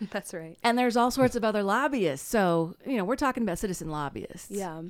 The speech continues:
Speaker 1: that's right. And citi-, constituents have so much power. I know it's really easy to feel like our legislators aren't listening to us,
Speaker 2: Mm-hmm.
Speaker 1: but if we are able to engage with our legislators and say,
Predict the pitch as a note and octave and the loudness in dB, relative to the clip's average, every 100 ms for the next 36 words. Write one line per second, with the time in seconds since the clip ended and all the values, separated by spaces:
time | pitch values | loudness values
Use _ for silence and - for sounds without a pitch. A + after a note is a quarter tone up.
0 | - - G#3+ - C4+ F#3 - G#3 A3+ G#3+ | -12 -8 -6 -6 -8 -8 -8 -4 -4 -4
1 | B3 D4 - - - B3+ A#3+ B3 C#4+ D4 | -6 -8 -8 -8 -6 -6 -6 -6 -8 -10
2 | C4+ - - F#3+ F#3 F3 - D3+ D3+ D#3+ | -10 -8 -6 -4 -6 -8 -12 -10 -6 -6
3 | F#3+ G#3 B3 - G3+ F#3 F3 E3 F3 E3+ | -4 -4 -6 -8 -8 -8 -10 -10 -8 -8
4 | - D#3+ E3 E3 D#3 - D#3+ E3 E3 F3 | -8 -10 -8 -8 -8 -8 -6 -6 -6 -8
5 | D#3+ E3+ - E3+ E3+ - E3 - D#3+ - | -10 -10 -10 -10 -10 -12 -12 -12 -14 -12
6 | F3+ F3+ G3+ G#3 A3+ - F#3+ F#3+ G#3+ - | -12 -10 -10 -10 -10 -8 -6 -6 -8 -12
7 | - - - G3+ G3 G#3+ B3+ C4+ C#4+ A3+ | -8 -4 -4 -4 -6 -2 0 0 0 -2
8 | F#3+ - F#3 G3 - F#3 E3+ D#3+ E3+ F#3 | -2 -4 -6 -6 -6 -6 -4 -6 -8 -8
9 | E3+ E3 D3+ E3 - F3 F3+ E3+ D#3+ E3 | -8 -8 -8 -12 -12 -12 -10 -12 -14 -14
10 | E3 | -14